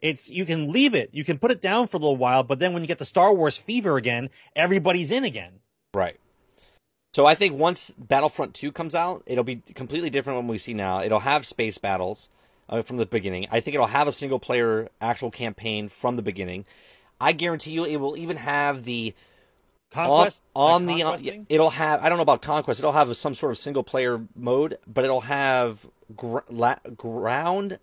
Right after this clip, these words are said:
Speaker 2: to space battles. Ground to space
Speaker 1: This,
Speaker 2: battles
Speaker 1: this
Speaker 2: breaking
Speaker 1: thing is
Speaker 2: through the
Speaker 1: still
Speaker 2: atmosphere.
Speaker 1: the argument. This is still
Speaker 2: Yeah.
Speaker 1: the argument, right? We saw what they wanted to do, okay? Then we saw Dead, No Man's Sky do it,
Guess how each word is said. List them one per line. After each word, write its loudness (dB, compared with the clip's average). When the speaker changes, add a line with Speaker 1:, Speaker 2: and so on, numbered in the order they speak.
Speaker 2:
to -8
space -2
battles. -4
Ground 2
to 2
space 0
Speaker 1:
This, -12
Speaker 2:
battles 6
Speaker 1:
this -6
Speaker 2:
breaking 4
Speaker 1:
thing -4
is -4
Speaker 2:
through 0
the 0
Speaker 1:
still 6
Speaker 2:
atmosphere. 2
Speaker 1:
the 0
argument. -4
This -14
is -12
still -10
Speaker 2:
Yeah. -6
Speaker 1:
the -4
argument, -6
right? -2
We -8
saw 4
what 4
they -2
wanted -2
to -12
do, -12
okay? -4
Then -2
we -8
saw 2
Dead, -4
No 0
Man's -2
Sky 2
do -4
it, -6